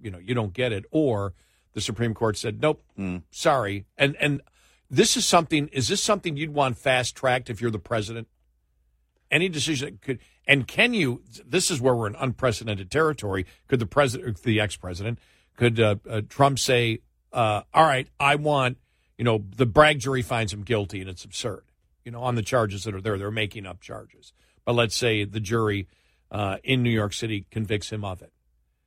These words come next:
Speaker 1: Could, could he fast-track that up the line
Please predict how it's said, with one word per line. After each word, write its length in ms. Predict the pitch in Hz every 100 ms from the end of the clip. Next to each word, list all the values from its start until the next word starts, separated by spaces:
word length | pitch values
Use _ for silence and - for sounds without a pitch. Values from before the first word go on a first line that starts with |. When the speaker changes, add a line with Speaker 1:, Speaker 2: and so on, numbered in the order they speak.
| _ _
Speaker 1:
Could, 320 | - 135 127
could 160 | - 135
he 80 | 120
fast-track 640 | - 135 131 - 123 117
that 260 | 127 113 104 _ _ _ _ _ -
up 200 | 147 -
the 80 | 123
line 420 | 110 90 73